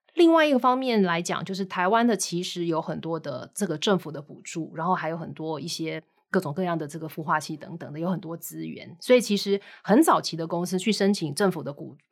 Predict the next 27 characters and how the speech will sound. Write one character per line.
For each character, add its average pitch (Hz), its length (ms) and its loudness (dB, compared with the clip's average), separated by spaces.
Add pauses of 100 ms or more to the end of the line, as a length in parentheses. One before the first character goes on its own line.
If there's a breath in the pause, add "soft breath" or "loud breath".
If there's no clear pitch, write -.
补 151 140 -6
助， 196 200 2
什 160 80 -6
么 160 120 -6
S 175 220 -6
B 170 180 -6
I 175 100 0
R 147 280 -4
啊、 160 120 -4
天 170 240 -2
使 165 240 -6
国 - 220 -12
发 151 200 -2
啊， 156 280 0
然 160 120 -10
后 165 160 -8
什 - 140 -12
么， 139 220 -12 (340 soft breath)
呃， 143 300 -8
青 202 260 8
创 170 380 4
啊 170 120 -6
等 196 240 0
等 160 200 0
的， 139 120 -10
它 156 220 -16
市-， - 240 -10